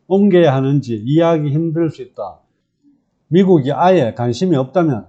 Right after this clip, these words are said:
대구공항 통합 이전은 사실상 무산될지도 모르겠다고 말했다. 대구시는 상반기 중이라도 미군과 협상이 마무리될 수도 있지만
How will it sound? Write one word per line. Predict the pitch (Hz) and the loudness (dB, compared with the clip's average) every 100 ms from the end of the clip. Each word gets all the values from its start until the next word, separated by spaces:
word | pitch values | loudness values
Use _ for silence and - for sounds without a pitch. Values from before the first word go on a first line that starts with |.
| _ | _
대구공항 | 131 123 127 165 180 117 87 _ _ _ | -4 -2 0 2 2 0 -8 _ _ _
통합 | 170 175 175 160 | -2 2 2 0
이전은 | 185 160 123 98 | -4 -4 -6 -8
사실상 | - 147 147 196 180 120 120 _ _ _ - | -4 -2 0 -2 -2 -8 -10 _ _ _ -12
무산될지도 | 165 190 185 160 156 156 156 160 175 | -4 0 0 2 0 -2 -2 2 2
모르겠다고 | 131 120 131 170 160 165 170 | 0 -2 -2 -4 -2 0 0
말했다. | 113 120 - 123 98 82 _ _ _ _ _ | -2 -4 -4 -8 -8 -14 _ _ _ _ _
대구시는 | 175 190 185 160 151 117 | 2 2 2 0 -4 -2
상반기 | 147 165 175 185 170 - | -2 0 2 0 -2 -4
중이라도 | 185 180 131 107 110 107 - _ _ - | -4 -2 -2 -4 -8 -12 -16 _ _ -2
미군과 | 139 170 196 160 | 2 2 2 0
협상이 | 135 175 190 175 127 | -2 -2 0 0 0
마무리될 | 113 131 185 156 175 | -2 0 2 2 0
수도 | 170 151 | 0 -4
있지만 | 147 147 135 139 123 | -6 -8 -10 -8 -8